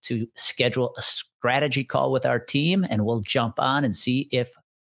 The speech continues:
our Complete Game Marketing Playbook is a fit for you. All right, go check out the link in the notes right now.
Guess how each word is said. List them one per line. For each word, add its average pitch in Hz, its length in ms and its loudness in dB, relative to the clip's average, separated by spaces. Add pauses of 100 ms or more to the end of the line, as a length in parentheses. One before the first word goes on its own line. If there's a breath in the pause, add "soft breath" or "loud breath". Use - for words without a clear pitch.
(140)
our 127 120 0
Complete 127 360 -2
Game 135 200 0
Marketing 131 380 0
Playbook 127 400 -2
is 147 140 -2
a 151 40 -4
fit - 220 -4
for 185 80 -2
you. 220 280 0 (720)
All 110 80 2
right, 87 100 -2 (420)
go 117 120 0
check 120 260 0
out 117 160 -2
the 120 80 -2
link 117 260 -2
in 107 80 0
the 107 80 2
notes 107 280 -2
right 101 200 -2
now. 87 500 -4